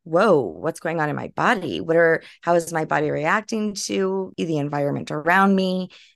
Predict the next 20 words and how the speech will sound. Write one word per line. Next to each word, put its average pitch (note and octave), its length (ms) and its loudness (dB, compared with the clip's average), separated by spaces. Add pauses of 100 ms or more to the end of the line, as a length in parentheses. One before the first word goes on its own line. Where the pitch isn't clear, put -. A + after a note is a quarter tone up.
(100)
and E3 180 -6
to, D3+ 420 0
you E3 120 0
know, C#3+ 120 -2
negative C#3 400 -2
energies E3+ 500 0
that C#3+ 300 -2 (100)
I'm - 160 -8
letting D3 240 2
in C#3+ 80 0
my C#3+ 140 -2
house F#3+ 480 0
and, D3+ 400 -6
you F3+ 160 0
know, E3 100 4
talking D#3 360 -2
to E3+ 120 0
on D#3+ 100 -2
the F3+ 120 -4
phone G3 560 2